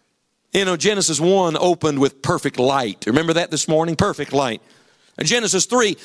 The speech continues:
plunged the world into darkness, the darkness of sin. And the rest of the Old Testament, it gets darker and darker. But when you get to the end of the Old Testament, Malachi chapter four,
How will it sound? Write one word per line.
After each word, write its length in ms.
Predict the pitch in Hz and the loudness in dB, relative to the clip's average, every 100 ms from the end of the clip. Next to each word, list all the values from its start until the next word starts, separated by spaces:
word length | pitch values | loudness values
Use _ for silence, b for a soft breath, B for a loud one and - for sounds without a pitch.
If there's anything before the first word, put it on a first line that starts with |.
| B | B
plunged 360 | 190 226 208 165 | 0 0 0 0
the 80 | 170 | 2
world 480 | 190 202 190 160 B B | 4 4 4 0 B B
into 240 | 185 175 | -2 0
darkness, 600 | 160 160 185 175 - 143 | 0 2 2 0 -2 -2
the 80 | 147 | 0
darkness 400 | 151 170 - 143 | 2 0 -2 -2
of 80 | 151 | 0
sin. 220 | 190 165 - B | 0 -2 -4 B
And 120 | 160 | 0
the 80 | 160 | 2
rest 260 | 180 226 190 | 2 2 2
of 60 | |
the 80 | 180 | 4
Old 180 | 185 165 | 4 2
Testament, 320 | 208 - 160 | 0 0 0
it 60 | 151 | 0
gets 160 | 156 | 0
darker 420 | 127 175 196 190 175 | 2 2 2 0 0
and 120 | 165 | 2
darker. 400 | 190 180 147 - B B | 2 2 0 -4 B B
But 120 | 180 | 0
when 120 | 165 | 0
you 60 | 170 | 0
get 160 | 247 - | 0 0
to 60 | |
the 200 | 226 - | -2 2
end 180 | 240 226 | 2 4
of 60 | 170 | 4
the 80 | |
Old 180 | 156 143 | 2 2
Testament, 260 | 151 127 135 | -2 -2 -2
Malachi 340 | 185 170 170 | -2 0 -2
chapter 340 | - 170 151 143 | 0 0 0 2
four, 320 | 196 190 | 4 4